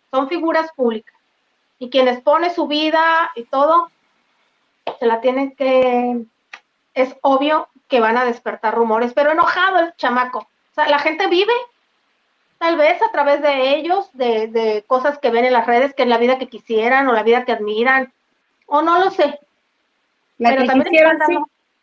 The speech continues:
Speaker 1: le están
Speaker 2: Pero
Speaker 1: dando a la gente este, ese contenido para que opinen.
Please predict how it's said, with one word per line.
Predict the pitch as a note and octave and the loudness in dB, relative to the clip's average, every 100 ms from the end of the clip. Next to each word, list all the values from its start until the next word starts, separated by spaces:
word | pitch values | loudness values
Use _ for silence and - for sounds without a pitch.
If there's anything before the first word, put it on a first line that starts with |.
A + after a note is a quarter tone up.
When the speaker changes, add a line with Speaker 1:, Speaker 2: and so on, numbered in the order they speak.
| _ _ _ _ _ _ _ _ _ _ _ - | _ _ _ _ _ _ _ _ _ _ _ -6
Speaker 1:
le | D4+ | -2
están | D4 D4 | 2 4
Speaker 2:
Pero | C#4+ C4+ | 4 4
Speaker 1:
dando | D#4 B3 | 2 2
a | D#4 | 2
la | C#4+ | 0
gente | - C#4 C#4 D4+ D4 C#4+ B3+ | -2 -8 -2 0 0 0 -2
este, | C4 - C#4+ C4+ A#3+ G#3+ _ _ _ - | -2 -2 0 2 0 -2 _ _ _ -8
ese | A#3+ D4+ | -4 0
contenido | B3+ A3+ G#3+ B3+ F#4 B3+ - - | 0 0 0 2 0 -2 -4 -4
para | A#3+ A3+ A3+ | 0 0 -2
que | A#3 G#3 | 0 0
opinen. | G3+ D4 E4 A#3+ A#3 | 0 0 2 0 -4